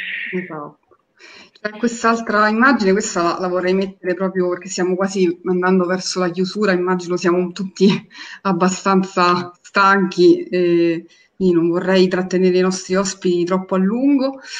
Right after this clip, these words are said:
<laughs> però, ehm, ci tenevo, insomma, a, a far vedere poi anche questo elemento, no? Che, che è stato accennato prima,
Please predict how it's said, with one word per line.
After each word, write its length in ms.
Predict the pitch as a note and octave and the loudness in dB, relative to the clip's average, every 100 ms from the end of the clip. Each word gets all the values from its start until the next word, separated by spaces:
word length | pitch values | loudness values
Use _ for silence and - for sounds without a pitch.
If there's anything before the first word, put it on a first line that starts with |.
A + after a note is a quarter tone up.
| - E3 | -14 -2
<laughs> 840 | A#3 B3 - G#3 - F#4+ D#4+ B3 - | 0 0 2 0 0 -8 -10 -16 -6
però, 520 | F#3+ A3 A#3 G#3+ - | 0 2 4 2 -2
ehm, 760 | F#3+ F#3 F3+ F3+ F3 F3+ F3+ - - | -2 0 0 -2 -2 -4 -6 -10 -14
ci 200 | - A3 | -4 0
tenevo, 360 | G3+ A#3 A3+ | 2 2 2
insomma, 640 | G3 F#3+ G#3 G3+ F3+ F3 - | 0 -2 -4 0 0 0 -8
a, 380 | - F#3 F3 E3 D#3 - - - | -4 -2 0 -2 -6 -10 -14 -20
a 180 | - F#3+ | -10 -8
far 160 | F#3 F3+ | -6 -4
vedere 360 | F#3 F#3+ G#3+ F3+ | 0 2 2 0
poi 220 | F#3+ F3+ | 2 2
anche 520 | F3+ F#3+ - F3+ F3+ | 2 0 0 -2 -2
questo 280 | F3+ F#3+ - | -4 -8 -4
elemento, 560 | F3+ F3+ F#3+ F3+ F3 F3+ | -2 2 2 0 -2 -6
no? 360 | F#3+ G3+ F#3+ - | -4 -6 -8 -10
Che, 540 | F3+ E3+ E3+ E3 F3 _ _ _ _ _ _ _ | -6 -2 -2 -4 -8 _ _ _ _ _ _ _
che 320 | - E3+ D#3+ | -6 -4 -4
è 40 | |
stato 240 | E3+ G3 G3 | -2 0 2
accennato 460 | F#3+ F#3+ F#3 F#3 | 4 4 6 6
prima, 720 | F#3 F#3+ F3+ F3 E3+ E3+ - | 6 8 8 6 4 2 -4